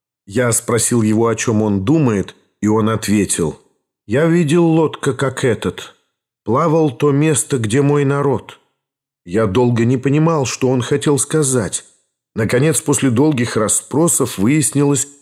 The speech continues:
что точно такую лодку прибило к берегу в той земле, где живет его племя. Я подумал, что какой-нибудь европейский корабль потерпел крушение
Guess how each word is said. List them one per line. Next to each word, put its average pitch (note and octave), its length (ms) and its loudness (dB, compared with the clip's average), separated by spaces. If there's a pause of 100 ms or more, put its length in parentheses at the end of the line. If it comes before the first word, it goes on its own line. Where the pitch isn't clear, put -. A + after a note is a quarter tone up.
что - 240 -4
точно D3 600 -2
такую B2+ 520 0
лодку A2+ 500 0
прибило A#2+ 520 2
к G#2+ 120 -2
берегу A2+ 480 0
в - 120 -6
той C3+ 240 2
земле, F#2+ 460 0
где B2 180 0
живет A#2+ 380 0
его C3+ 260 0
племя. C3 560 -2 (640)
Я G#2 200 -2
подумал, G#2+ 560 0
что G#2 300 0
какой-нибудь G2+ 720 0
европейский G2+ 800 0
корабль A2 560 -2
потерпел A2 520 0
крушение A#2+ 800 0